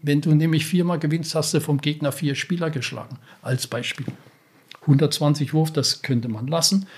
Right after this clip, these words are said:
Es würde passen. Es gibt auch ein System. Ich habe das dem Präsidium übergeben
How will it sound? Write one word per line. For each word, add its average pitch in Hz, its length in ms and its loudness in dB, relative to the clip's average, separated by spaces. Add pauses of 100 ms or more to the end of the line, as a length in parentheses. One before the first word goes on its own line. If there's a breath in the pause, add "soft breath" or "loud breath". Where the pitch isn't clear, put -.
(140 loud breath)
Es - 100 -12
würde 139 220 2
passen. 151 360 2
Es - 140 0
gibt - 240 -2
auch 135 200 -2
ein 131 120 -2
System. 147 480 4
Ich 147 160 2
habe 143 140 0
das - 240 0 (1120 loud breath)
dem 135 420 8 (1000 loud breath)
Präsidium 139 680 4 (880)
übergeben 151 720 4